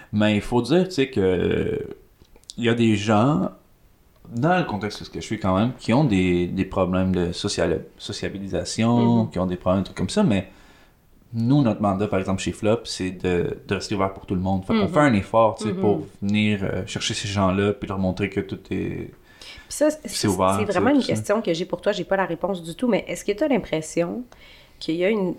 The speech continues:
Speaker 2: une différence parfois entre des utilisateurs, donc des consommateurs de jeux vidéo, et des créateurs de jeux vidéo.
Speaker 1: Complètement, ouais.
Speaker 2: Ouais.
Speaker 1: Je trouve que c'est complètement différent. Je pense que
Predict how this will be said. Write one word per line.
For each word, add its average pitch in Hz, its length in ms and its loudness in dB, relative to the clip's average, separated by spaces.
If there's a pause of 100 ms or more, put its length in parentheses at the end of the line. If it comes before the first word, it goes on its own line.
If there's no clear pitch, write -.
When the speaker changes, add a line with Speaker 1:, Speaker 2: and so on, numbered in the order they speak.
Speaker 2:
une 175 160 -2
différence 175 540 -2
parfois - 520 -4
entre 180 380 -2 (120)
des 175 240 -2
utilisateurs, 180 840 -2
donc 165 160 -2
des 151 80 -4
consommateurs 185 760 0
de 170 100 -2
jeux 160 120 -2
vidéo, 170 360 -2
et 170 60 -2
des 156 140 -4
créateurs 160 640 -4
de 151 120 -8
jeux 151 160 -12
vidéo. - 260 -12
Speaker 1:
Complètement, 92 520 0
ouais. 95 120 2
Speaker 2:
Ouais. 101 200 -4
Speaker 1:
Je - 60 -14
trouve 107 140 0
que - 40 -6
c'est 98 120 0
complètement 98 300 2
différent. 92 480 0
Je - 100 -10
pense 107 240 0
que 92 260 -4